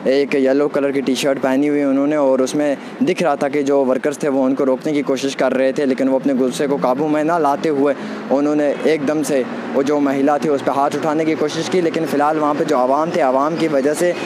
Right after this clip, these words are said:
ان کے غصے کو قابو میں کر لیا گیا۔ لیکن وہیں دوسری اور آپ دیکھ سکتے ہیں کہ ان کا پی ایس او جو ہے اس کے ہاتھ میں ایک بہت بڑا ڈنڈا تھا اور وہ ڈنڈے سے مارتے ہوئے باقی ورکرز کو، ورکرز کو دکھا اور اسی کو لے کر چلتے ہوئے کافی پروٹیسٹ ہوا اور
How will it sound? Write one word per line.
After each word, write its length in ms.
ان 160
کے 140
غصے 300
کو 220
قابو 260
میں 140
کر 120
لیا 180
گیا۔ 160
لیکن 280
وہیں 160
دوسری 280
اور 80
آپ 180
دیکھ 140
سکتے 220
ہیں 60
کہ 60
ان 100
کا 140
پی 140
ایس 160
او 60
جو 140
ہے 60
اس 80
کے 80
ہاتھ 200
میں 100
ایک 100
بہت 180
بڑا 160
ڈنڈا 320
تھا 120
اور 160
وہ 120
ڈنڈے 260
سے 120
مارتے 340
ہوئے 200
باقی 260
ورکرز 320
کو، 200
ورکرز 340
کو 100
دکھا 220
اور 140
اسی 220
کو 80
لے 100
کر 100
چلتے 280
ہوئے 140
کافی 220
پروٹیسٹ 480
ہوا 140
اور 200